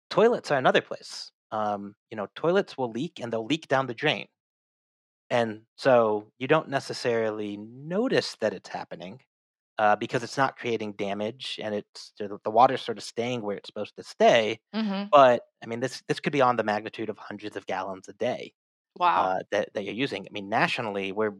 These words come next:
Speaker 1: we, we think it's probably into, you know, close to a trillion gallons a y-, a year.
Speaker 2: A year
Speaker 1: Um,
Speaker 2: being wasted through leaks.
Speaker 1: Yep.
Speaker 2: Wow. And that's just probably from the, I would imagine that's probably from the less catastrophic ones, <laughs> right? Like, you know, I would imagine these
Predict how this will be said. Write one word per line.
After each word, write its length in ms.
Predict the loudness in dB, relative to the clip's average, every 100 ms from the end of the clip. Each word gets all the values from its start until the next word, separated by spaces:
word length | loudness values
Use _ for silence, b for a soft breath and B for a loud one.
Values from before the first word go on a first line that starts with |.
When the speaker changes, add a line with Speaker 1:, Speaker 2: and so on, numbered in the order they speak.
| -8
Speaker 1:
we, 160 | -6 -4
we 80 |
think 200 | -2 -2
it's 140 | -2 -4
probably 480 | 2 2 2 0 -4
into, 400 | -6 -4 -4 -4
you 100 | -8
know, 80 | -12
close 280 | -6 -4 -4
to 140 | -10
a 40 | -12
trillion 360 | -6 -4 -4
gallons 460 | -2 -2 -2 -8 -16
a 40 |
y-, 80 | -20 -18 -14
a 60 |
year. 420 | -12 -8 -8 -10 -12 _ _
Speaker 2:
A 80 | -6
year 260 | -2 0 4
Speaker 1:
Um, 140 | 4
Speaker 2:
being 220 | 2 0
wasted 420 | -6 -8 -8 -10
through 200 | -8 -12
leaks. 460 | -10 -10 -12 -16 -20 _
Speaker 1:
Yep. 80 | 0
Speaker 2:
Wow. 380 | 4 4 4 -2 _ -2
And 140 | 4
that's 260 | 4 4 -2
just 180 | -4
probably 380 | 2 2 2 -4
from 340 | -4 -4 -4 -4
the, 200 | -6 -6 b b b
I 80 | 0
would 100 | 2
imagine 360 | 2 2 0 -4
that's 180 | -4
probably 280 | -4 -4 -4
from 220 | -4 -6
the 80 | -4
less 260 | -2 -2 -2
catastrophic 800 | -2 -2 -2 4 4 4 -4 -8
ones, 260 | -10 -10 -8
<laughs> 160 | -4
right? 180 | -2 -2
Like, 240 | -2 -2 -2
you 80 | 0
know, 100 | 2
I 160 | 2
would 140 | 2 -2
imagine 420 | 0 -2 -2 -4
these 220 | -6 -6